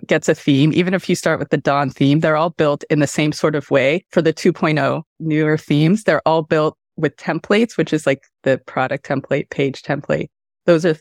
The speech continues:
things you use. And now each template is built with multiple sections. So they're just, like, this, you might have a product card or you might have a slider. And with sections everywhere, it gives you the opportunity to use any section in your theme and on any page,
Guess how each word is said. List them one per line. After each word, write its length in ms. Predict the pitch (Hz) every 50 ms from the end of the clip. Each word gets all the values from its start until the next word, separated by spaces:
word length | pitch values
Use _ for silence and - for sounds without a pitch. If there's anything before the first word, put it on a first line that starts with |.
| _
things 260 | - 160 147 151 - -
you 100 | 151 147
use. 140 | 139 -
And 220 | - - 151 160 156
now 400 | 170 165 180 190 190 196 202 208 _
each 240 | - 220 233 226 -
template 420 | - 220 190 180 - - 196 190 185
is 240 | 170 156 - - - _ -
built 340 | - 156 147 156 - - -
with 240 | 160 151 147 - _ _ -
multiple 480 | - 151 156 147 151 - - - 165 143
sections. 560 | - - - 135 123 - - - 185 185 -
So 80 | - 160
they're 140 | 170 165
just, 260 | 160 - 202 - - 196
like, 160 | 156 - _ _ _ -
this, 480 | 156 127 - - - - - - - - - _ _ _ _ _ -
you 180 | 165 165 175
might 160 | 165 160 156 147
have 140 | 175 151
a 40 | 151
product 440 | - - - 156 139 139 143 - -
card 300 | - - 151 139 135 - -
or 60 | 147
you 100 | 156 143
might 180 | 151 139 139 -
have 180 | 151 127 -
a 60 | 143
slider. 640 | - - - - 135 117 113 131 - 139 127 127 139 - _ -
And 240 | 196 180 151 151 - _ -
with 160 | 185 185 -
sections 400 | - 208 185 - - 220 202 -
everywhere, 420 | - 165 170 180 185 170 160 151 143
it 60 | 131
gives 160 | - 160 160
you 80 | - 170
the 140 | 165 165 -
opportunity 600 | 151 160 - 165 156 - - 156 156 147 160 156
to 160 | 139 - - 151
use 300 | 143 156 143 139 143 - -
any 200 | 160 165 170 190
section 440 | 185 - - 151 151 - - 170 151
in 80 | 151 147
your 100 | 135 135
theme 460 | - - - 139 131 131 131 120 - _ -
and 200 | - 135 147 147 - _ _ -
on 180 | 160 151 143 - -
any 240 | 156 151 156 156
page, 540 | 156 - - 135 135 120 139 160 180 - -